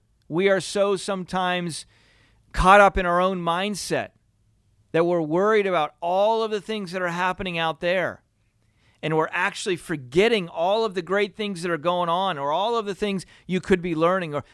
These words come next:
or forgetting really putting positive and, and, and growth things into your mind. You know, when you look at these verses in Ephesians four, starting in twenty-five, it says, "Stop telling lies, instead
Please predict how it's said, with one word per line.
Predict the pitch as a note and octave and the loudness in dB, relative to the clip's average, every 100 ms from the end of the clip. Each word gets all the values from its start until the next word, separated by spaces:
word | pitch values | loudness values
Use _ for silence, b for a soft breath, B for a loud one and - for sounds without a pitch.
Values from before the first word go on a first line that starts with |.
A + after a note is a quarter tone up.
| - | -6
or | |
forgetting | E3 F3+ F#3 A3 | -4 -2 -2 0
really | F3+ F#3+ F3 | -2 -2 -2
putting | A3 G#3 F3+ | -2 -2 -4
positive | E3+ F#3 G#3+ F3+ F3+ | -2 0 0 -2 -6
and, | E3 C#3+ b b | -8 -10 b b
and, | D#3 D#3 | -8 -6
and | E3 D3+ | -10 -8
growth | C#3+ E3+ F#3 G3 | -2 2 2 2
things | G#3 F3 D3+ | -6 -6 -4
into | F#3+ F#3 | -2 -2
your | E3+ | -2
mind. | E3+ G3 D#3+ b b | 0 -2 -4 b b
You | F#3+ | 2
know, | |
when | F3+ | 2
you | F3+ G3 | -2 -4
look | A3 C4 | -4 -4
at | |
these | G#3+ F#3+ | -8 -8
verses | D3 G3 A#3+ - D#3 | 0 0 0 -2 -6
in | F3 | -4
Ephesians | E3 G#3 A#3 G#3 F3+ | -4 -6 -6 -6 -8
four, | - G#3+ A3+ F3+ C#3+ b b b | -4 0 2 2 -2 b b b
starting | - G3+ G#3 | 2 4 4
in | G3 | 0
twenty-five, | - G#3 F3 G#3 A3+ G#3+ | -2 -4 0 0 0 -2
it | E3 | -6
says, | F#3 | -8
"Stop | - G#3 G3+ | -2 -2 -2
telling | G3+ G3+ F3+ | -4 -4 -2
lies, | F#3+ G#3 F3+ | 0 0 -2
instead | F#3 C#3+ - G#3+ G#3 | -6 -6 0 0 0